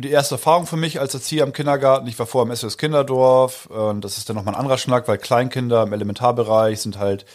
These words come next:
sehr kontaktfreudig, dann kommen auf den Schoß, wollen kuscheln, dann muss man die hochheben, im Kreis drehen und was weiß ich, <laughs> streicheln denen durch die Haare und all so ein Gedönst.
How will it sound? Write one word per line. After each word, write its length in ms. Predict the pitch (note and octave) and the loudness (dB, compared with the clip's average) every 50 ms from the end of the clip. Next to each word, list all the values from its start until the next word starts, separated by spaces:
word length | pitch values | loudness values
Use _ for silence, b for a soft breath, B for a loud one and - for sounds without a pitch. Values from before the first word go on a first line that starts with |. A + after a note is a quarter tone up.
| b b b b b b b b b b | b b b b b b b b b b
sehr 180 | - C3 C#3 | -4 -2 -2
kontaktfreudig, 1120 | C3+ - B2+ A#2+ - D3+ D3+ - - - C3 B2+ B2+ B2+ B2 B2 B2 B2+ B2 B2 A#2+ A2+ - | -2 -2 -2 -2 0 -2 -2 -2 -2 0 4 4 4 4 4 4 4 4 4 2 2 0 -2
dann 180 | - A2 G#2+ | -2 -2 -2
kommen 160 | - - A#2+ | -2 -2 -2
auf 100 | A#2 G#2+ - | -2 -2 -2
den 80 | A2+ | -2
Schoß, 500 | G2+ - - B2+ B2 B2+ B2+ B2 A2+ - | -2 -2 0 2 2 4 4 2 2 0
wollen 180 | - A2 G#2 G2+ | 0 -2 -2 -2
kuscheln, 600 | - C3+ C3 B2 - B2+ B2 A#2+ A#2+ A#2+ A#2+ A2+ | -2 -2 0 0 0 0 2 2 2 2 0 0
dann 100 | A2+ G#2+ | -2 -2
muss 180 | G#2+ G#2+ - - | -2 -4 -4 -4
man 100 | A#2 G#2 | -4 -4
die 120 | G#2+ G2+ | -4 -4
hochheben, 500 | G2 A#2 B2+ B2 - - A#2+ A#2+ A#2 A2+ | -2 0 0 0 0 0 -2 -2 -2 -2
im 100 | G2+ G2 | -4 -6
Kreis 400 | - - A2+ A2+ A#2+ A#2 - - | -4 0 2 2 2 0 -2 -8
drehen 340 | - G#2+ A2+ A2 A2+ A2 G#2+ | -6 -4 -2 0 0 0 -2
und 100 | G2+ F2 | -4 -4
was 160 | G#2 G2+ C#3 | -2 0 0
weiß 140 | A2 G2 - | -2 -2 -4
ich, 80 | - | -6
<laughs> 20 | - | -4
streicheln 300 | - A#2+ A2 - B2 A2 | -2 -2 -2 -2 -4 -6
denen 120 | G#2 G2+ G2+ | -6 -6 -8
durch 100 | G2 - | -10 -10
die 100 | G#2 G2+ | -4 2
Haare 400 | B2 C#3+ D3 C#3+ C3+ C3 B2 A#2+ | 4 4 4 4 2 2 2 2
und 160 | A#2 G#2+ - | 2 0 -2
all 160 | - G#2 G#2+ | -6 -6 -6
so 60 | G#2 | -6
ein 80 | G#2+ G2+ | -6 -6
Gedönst. 440 | F#2+ F2 F2+ E2+ E2+ - - - | -6 -8 -8 -8 -8 -10 -12 -16